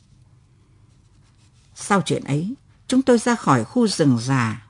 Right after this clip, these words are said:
và men theo những đồi cọ. Bầu trời của những tàu lá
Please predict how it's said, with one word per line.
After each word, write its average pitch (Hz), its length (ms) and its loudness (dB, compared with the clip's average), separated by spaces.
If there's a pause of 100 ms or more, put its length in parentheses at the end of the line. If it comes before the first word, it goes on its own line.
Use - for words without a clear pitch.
(120)
và 147 200 2
men 208 320 0
theo 226 140 -2
những 226 280 4
đồi 127 300 0
cọ. 113 180 -2 (800)
Bầu 190 220 4
trời 170 260 2
của 156 140 0
những 226 220 2
tàu 151 240 0
lá 165 220 0